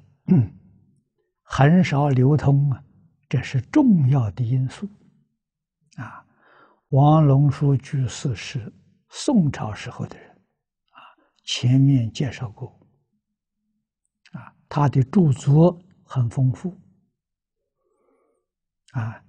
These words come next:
念佛真有功夫，往生的时候是站着走的。啊，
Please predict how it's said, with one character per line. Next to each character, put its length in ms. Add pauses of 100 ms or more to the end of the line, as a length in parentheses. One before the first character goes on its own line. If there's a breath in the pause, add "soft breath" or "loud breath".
(140)
念 300
佛 500 (2250)
真 340
有 260
功 280
夫， 180 (1040)
往 320
生 260
的 140
时 180
候 260
是 240
站 280
着 140
走 200 (100)
的。 80 (4000)
啊， 200